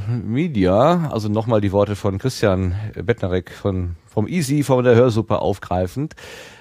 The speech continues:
Ähm, wir kennen podperlen punkt de als Projekt von Stefan Traut. Stefan Traut macht den Funkenstrahlen-Podcast. Und er hatte diese podperlen punkt de als Seite, wo er eben auch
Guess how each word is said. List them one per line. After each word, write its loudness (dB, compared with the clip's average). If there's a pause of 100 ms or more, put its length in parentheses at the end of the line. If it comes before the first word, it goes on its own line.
(140)
Ähm, 2 (1160)
wir 2 (260)
kennen 0
podperlen 2
punkt 0 (100)
de 0
als 2
Projekt 2
von -2
Stefan -2
Traut. 0 (140)
Stefan -2
Traut -2
macht -4
den -2
Funkenstrahlen-Podcast. 0 (600)
Und 2
er 6
hatte 4
diese 0
podperlen 0
punkt 0
de 2
als 0
Seite, 2
wo -2
er 0
eben -2
auch -2